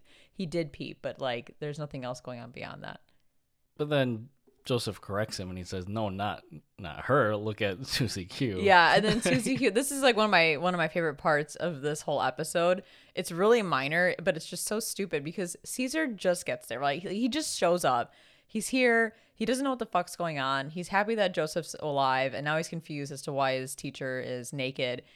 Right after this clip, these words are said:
Speaker 1: And Susie Q is crying, saying, "Caesar, they're, they're, they're ganging up on me. They're being mean to me." And then the second someone calls it, calls A C D C out,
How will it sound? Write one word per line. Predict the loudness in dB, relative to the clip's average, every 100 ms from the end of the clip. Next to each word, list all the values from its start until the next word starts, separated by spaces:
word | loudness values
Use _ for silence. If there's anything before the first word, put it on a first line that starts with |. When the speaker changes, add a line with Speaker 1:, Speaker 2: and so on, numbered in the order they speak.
| _
Speaker 1:
And | -8
Susie | -6 -4 -6
Q | -2 0
is | 0 -4
crying, | -2 0 2 0 -4
saying, | -4 -4 -4
"Caesar, | -4 -2 0 2
they're, | 2 0
they're, | -2 -2 -6 _
they're | -8 0 0
ganging | 2 0 2
up | 0 2
on | 2 2
me. | -2
They're | 0 -2
being | -4 -4
mean | -4 -6
to | -6 -6
me." | -4 -6 -8 _ _ _ -4
And | 0
then | 0
the | -2
second | 0 0 -2 -4
someone | -4 -4 -6
calls | 2 6 6 2
it, | -4 -6 _
calls | -2 0 -2
A | -6
C | -6
D | -6
C | -6 -6 -2
out, | 2 2 0